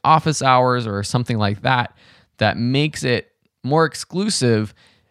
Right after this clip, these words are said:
is another way I think we can get more people into the membership. So if you have any ideas for how I can do that, what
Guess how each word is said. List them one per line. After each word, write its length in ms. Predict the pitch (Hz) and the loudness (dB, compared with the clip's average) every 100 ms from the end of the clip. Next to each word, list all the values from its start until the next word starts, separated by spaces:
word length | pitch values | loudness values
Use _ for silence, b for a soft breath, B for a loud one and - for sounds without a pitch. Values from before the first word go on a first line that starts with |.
| b | b
is 200 | 123 117 | 0 4
another 320 | 123 131 131 | 4 4 4
way 260 | 120 117 101 | 2 4 4
I 80 | 107 | 2
think 240 | 113 101 | -4 -8
we 80 | 101 | -10
can 220 | - 98 | -8 -6
get 220 | 107 101 107 | -4 -4 -4
more 180 | 107 | -4
people 680 | 107 - 101 104 98 95 - 117 | -4 -6 -6 -2 0 -2 -4 -6
into 640 | 107 101 - 101 95 95 | -6 -6 -6 -4 -4 -6
the 140 | - 98 | -8 -8
membership. 600 | 95 71 - - - - | -6 -8 -8 -6 -6 -2
So 140 | 131 | 0
if 100 | 135 | 2
you 100 | 175 | 2
have 140 | 185 | 4
any 180 | 180 165 | 2 2
ideas 540 | 147 117 110 117 135 - | 2 0 0 0 0 -2
for 180 | 113 | -4
how 220 | 107 104 107 | 0 2 2
I 60 | |
can 180 | 110 104 | 0 -4
do 160 | 101 104 | -2 2
that, 360 | 117 110 - b b b b | 2 2 -2 b b b b
what 460 | 107 110 123 - | -2 4 4 2